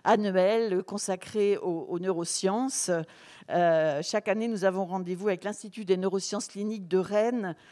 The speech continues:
dans le cadre de la Semaine du cerveau. Et malgré les circonstances actuelles, nous ne changeons pas nos habitudes. Et en plus, même comme la Semaine du cerveau, euh, ne se déroulera pas à Rennes comme d'habitude, avec plein,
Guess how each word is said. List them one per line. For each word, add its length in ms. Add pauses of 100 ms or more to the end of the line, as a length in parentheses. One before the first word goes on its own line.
(140)
dans 120
le 120
cadre 320
de 100
la 140
Semaine 640
du 180
cerveau. 680 (400)
Et 140
malgré 340
les 140
circonstances 880
actuelles, 680
nous 180
ne 140
changeons 500
pas 160
nos 180
habitudes. 540 (760)
Et 120
en 100
plus, 420
même 320
comme 220
la 100
Semaine 380
du 100
cerveau, 760
euh, 300
ne 80
se 120
déroulera 520
pas 260
à 160
Rennes 560
comme 260
d'habitude, 600
avec 320
plein, 180